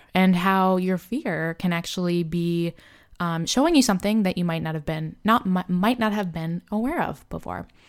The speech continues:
I think I said that right. So we always have excuses. I have lots of excuses all the time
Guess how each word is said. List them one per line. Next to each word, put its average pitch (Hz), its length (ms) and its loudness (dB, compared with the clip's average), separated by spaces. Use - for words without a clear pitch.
I - 40 -6
think 277 160 -4
I 269 60 0
said - 220 -6
that - 180 -10
right. 185 240 -6
So 311 340 2
we 294 160 6
always 330 540 4
have 175 600 0
excuses. - 880 -6
I 175 280 0
have 156 600 -6
lots 302 260 -4
of 165 80 -6
excuses 180 800 -2
all 302 140 4
the 285 100 6
time 160 480 0